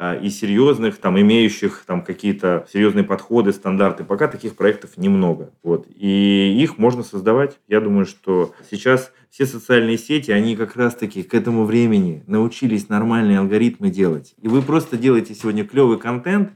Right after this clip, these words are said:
И действительно, сегодня как раз-таки вернулись какие-то, знаете, там, тринадцатые, двенадцатые годы, когда за счет репостов в В К можно было паблик там собрать на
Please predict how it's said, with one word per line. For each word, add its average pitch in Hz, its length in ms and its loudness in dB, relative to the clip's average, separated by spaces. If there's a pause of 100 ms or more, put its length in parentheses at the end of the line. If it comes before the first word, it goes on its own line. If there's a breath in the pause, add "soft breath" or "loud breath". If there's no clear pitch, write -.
И 120 80 -2
действительно, 131 560 -4
сегодня 156 500 2
как 113 200 -12
раз-таки 98 340 -2
вернулись 123 640 2
какие-то, 110 380 -8
знаете, 143 260 -4
там, 87 140 -8
тринадцатые, 120 680 0
двенадцатые 110 600 -2
годы, 131 320 2
когда 104 320 2
за 110 80 -4
счет 117 160 -8
репостов 117 500 -2
в 110 80 -4
В 104 40 -10
К 110 140 -2
можно 101 280 -2
было 98 180 0
паблик 95 400 -2
там 87 140 -10
собрать 98 340 -4
на 90 200 -8